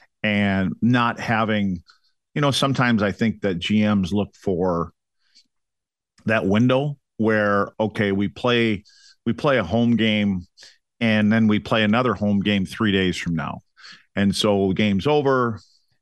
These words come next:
The current coach gets called in. See ya. In the meantime, there's already been, you know, the consummation of a, uh, you know, the new guy. I mean, that's happened. And so that guy's on a plane already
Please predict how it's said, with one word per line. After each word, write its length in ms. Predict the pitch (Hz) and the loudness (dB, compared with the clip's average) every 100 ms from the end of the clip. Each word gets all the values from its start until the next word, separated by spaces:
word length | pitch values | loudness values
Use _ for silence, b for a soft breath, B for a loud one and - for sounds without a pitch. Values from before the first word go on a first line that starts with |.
| _ _ _ | _ _ _
The 180 | 92 85 | -6 -6
current 360 | - 135 120 | -2 0 0
coach 320 | - 117 101 - | 0 -2 -2 -4
gets 180 | 95 | -6
called 340 | - 95 90 92 | -4 -2 0 2
in. 260 | 135 120 | 2 2
See 280 | 110 135 123 | 0 0 2
ya. 200 | 110 104 98 B B B B _ - | 2 0 -4 B B B B _ -4
In 80 | 107 | 0
the 60 | |
meantime, 480 | 110 123 117 101 104 | 2 2 2 0 2
there's 180 | 101 101 | 0 0
already 240 | 110 107 92 | 0 0 -2
been, 420 | 110 107 95 90 _ _ _ _ | -2 -2 -4 -8 _ _ _ _
you 100 | 113 | -4
know, 240 | 98 80 85 _ | -2 -2 -6 _
the 80 | - | -8
consummation 680 | - 113 101 98 104 101 101 | -2 -2 0 0 0 0 -2
of 120 | 92 | 0
a, 240 | 90 85 78 b b b b b _ - | -2 -2 -6 b b b b b _ -8
uh, 480 | - - - - - - _ | -6 -4 -6 -8 -10 -16 _
you 80 | 127 | -2
know, 120 | 113 | 0
the 80 | 95 | 2
new 140 | 110 117 | 2 2
guy. 340 | 82 69 110 - _ | 0 -4 -8 -10 _
I 40 | 104 | -2
mean, 240 | 101 87 | 0 0
that's 220 | 107 104 | -2 -2
happened. 540 | - 85 - - 98 - _ _ _ | -4 -4 -6 -10 -12 -14 _ _ _
And 600 | 107 104 104 104 101 101 | -2 0 0 0 0 0
so 680 | - 107 101 101 98 101 90 - | 0 0 2 0 0 0 -2 -6
that 360 | - 95 110 98 | -6 -2 -2 -2
guy's 360 | 113 104 101 92 | 0 0 0 0
on 200 | 101 95 | -2 -2
a 40 | |
plane 260 | - 110 101 | -2 -2 0
already 440 | 85 85 92 131 | -2 -2 -4 -6